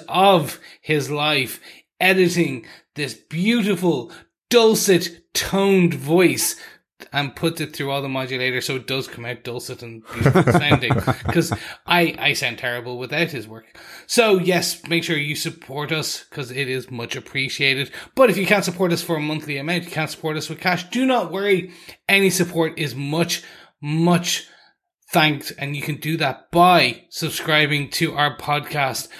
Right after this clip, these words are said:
Speaker 1: and sharing it with your friends, family, co-workers, and even your own superhero family if you have one.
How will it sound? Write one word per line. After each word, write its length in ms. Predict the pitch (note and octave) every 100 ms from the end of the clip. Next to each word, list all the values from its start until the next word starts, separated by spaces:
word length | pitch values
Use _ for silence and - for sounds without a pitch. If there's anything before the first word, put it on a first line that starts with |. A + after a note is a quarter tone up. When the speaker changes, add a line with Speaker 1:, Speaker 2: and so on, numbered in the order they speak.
| - - -
Speaker 1:
and 260 | A3+ G3 E3+
sharing 340 | F3+ D#3 D3+
it 40 | C#3
with 80 |
your 120 | C#3 C3
friends, 400 | F#3 E3+ D#3 - - -
family, 500 | E3+ D#3+ E3 D#3 - - _ -
co-workers, 800 | - G3 F3+ E3+ D#3+ E3 C#3+ - - - -
and 260 | B3+ G3+
even 640 | D3 A#3 B3 E3+ F3 F3 -
your 260 | C#3 F3 F3
own 400 | F#3+ G#3 G3 F3+
superhero 800 | - G#3 F#3 F#3+ G3+ G3+ G#3 G3+
family 480 | G#3+ G3+ G#3+ A3 G#3
if 100 | A3
you 100 | A3+
have 300 | A3 A#3+ A3
one. 240 | C3 A2